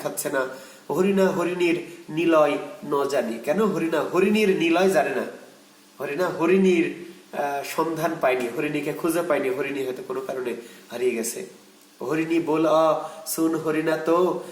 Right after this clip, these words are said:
এ বন ছাড়ি হো ভ্রান্ত।" হরিণী হরিণকে বলল, "শোনো, এই বনে আর আমরা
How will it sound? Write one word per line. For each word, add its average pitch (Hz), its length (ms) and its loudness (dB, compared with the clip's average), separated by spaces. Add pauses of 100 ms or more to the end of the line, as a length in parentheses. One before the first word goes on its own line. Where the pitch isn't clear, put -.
(140)
এ 160 100 -2
বন 170 240 2
ছাড়ি 156 500 0 (240)
হো 151 180 -2
ভ্রান্ত।" 143 440 -4 (1040)
হরিণী 143 320 -4
হরিণকে 143 460 -6
বলল, 165 540 4 (100)
"শোনো, 156 160 -2
এই 139 120 -2
বনে 143 260 0
আর 135 100 2
আমরা 156 560 2